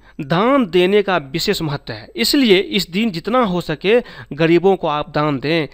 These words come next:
सफेद, सफेद रंग की वस्तु या कोई खाद्य पदार्थ का दान करें तो निश्चित रूप से ये आपके लिए अच्छा होगा। यंत्र पर गाय के दूध से अभिषेक करें। श्री यंत्र को कमल घट्टे के साथ धन स्थान पर रखें,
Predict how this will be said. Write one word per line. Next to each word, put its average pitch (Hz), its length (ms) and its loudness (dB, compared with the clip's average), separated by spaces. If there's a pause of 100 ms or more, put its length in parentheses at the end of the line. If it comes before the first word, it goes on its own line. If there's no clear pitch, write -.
(160)
सफेद, 160 440 -2
सफेद 180 380 -4
रंग 165 140 -2
की 151 140 -6
वस्तु 165 480 -4 (240)
या 185 180 2
कोई 180 280 2
खाद्य 202 300 -2
पदार्थ 170 360 -2
का 180 180 -4
दान 160 400 -2
करें 180 240 -2
तो 240 160 -6
निश्चित 185 340 -4
रूप 151 160 -6
से 214 140 -4
ये 170 100 -2
आपके 151 220 -4
लिए 143 100 -4
अच्छा - 200 -6
होगा। 131 360 -6 (1700)
यंत्र 254 260 4
पर 226 240 -2
गाय 196 320 0
के 226 220 0
दूध 185 340 -4
से - 200 -2
अभिषेक 165 440 -6
करें। 120 260 -16 (560)
श्री 175 260 2
यंत्र 165 240 -2
को 214 200 4
कमल 185 260 0
घट्टे 170 360 -2
के 170 140 -6
साथ 190 340 -2 (360)
धन 180 260 0
स्थान 175 300 -4
पर 160 120 -8
रखें, 143 520 -4